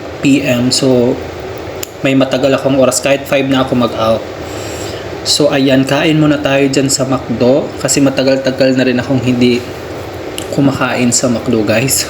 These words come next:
So, I think mga almost two months na ata or three months. Kasi dati,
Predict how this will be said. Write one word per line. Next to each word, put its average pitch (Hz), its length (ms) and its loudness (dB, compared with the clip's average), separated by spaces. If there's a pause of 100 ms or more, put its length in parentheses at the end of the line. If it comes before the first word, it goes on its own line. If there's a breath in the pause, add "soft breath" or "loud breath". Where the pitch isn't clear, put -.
(500 loud breath)
So, 151 240 2
I 139 160 4
think 143 400 0
mga 143 240 4
almost 131 720 4 (400)
two 139 160 6
months 127 400 2
na 120 320 0
ata 127 160 2
or 120 80 4
three 127 320 2
months. 127 560 0 (480 loud breath)
Kasi 160 240 0
dati, 143 480 0